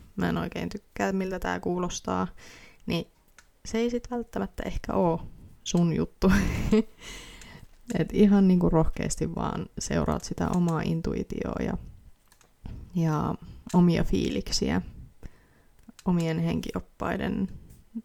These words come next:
neuvoja ja ohjausta, koska sillä sä löydät sen sun oikean paikan tässä universumissa. Mut tosissaan tän podcastin fokuksena on tää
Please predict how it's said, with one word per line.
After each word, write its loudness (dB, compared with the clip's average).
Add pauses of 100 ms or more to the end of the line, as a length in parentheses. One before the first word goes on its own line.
neuvoja 4 (300)
ja 0 (120)
ohjausta, 0 (260)
koska -2 (560)
sillä 0
sä 4
löydät 2
sen 0
sun -2
oikean 0
paikan 0 (920)
tässä -2
universumissa. 2 (1600)
Mut 4
tosissaan 8 (1120)
tän 6
podcastin 2
fokuksena 0
on 2 (360)
tää 4